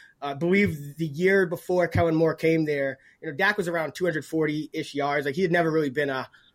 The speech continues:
uh, a big yardage guy. The first two years Kellen Moore was in Dallas, Dak averaged about three hundred six yards per game.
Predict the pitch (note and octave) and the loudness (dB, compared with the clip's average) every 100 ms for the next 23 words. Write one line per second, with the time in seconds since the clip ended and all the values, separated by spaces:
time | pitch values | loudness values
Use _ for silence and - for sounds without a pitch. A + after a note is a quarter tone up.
0 | - C3 B2+ A#2+ C3 C3 D3 C#3+ D3 C#3+ | -8 -4 -4 -4 -6 -2 -2 0 0 -2
1 | B2 C#3 B2+ B2+ - G3+ G#3 - F#3+ E3+ | -4 -6 -6 -8 0 0 0 -2 0 2
2 | E3+ C#3+ A#2 - _ _ _ - E3+ D#3 | 4 2 -2 -10 _ _ _ 0 2 4
3 | D#3 D#3+ D3 C#3 D3+ C#3+ C#3+ C#3 B2 A2 | 4 2 2 -2 -2 0 0 0 -2 0
4 | D3 C#3+ C#3+ D3 C3+ B2+ - B2+ - D3+ | 0 2 0 0 -2 -4 -4 -6 -2 0
5 | C#3+ C3 - C#3 C#3 B2+ - B2+ A#2+ A#2 | 2 0 -2 -2 0 0 -2 -6 -6 -6
6 | G2 | -8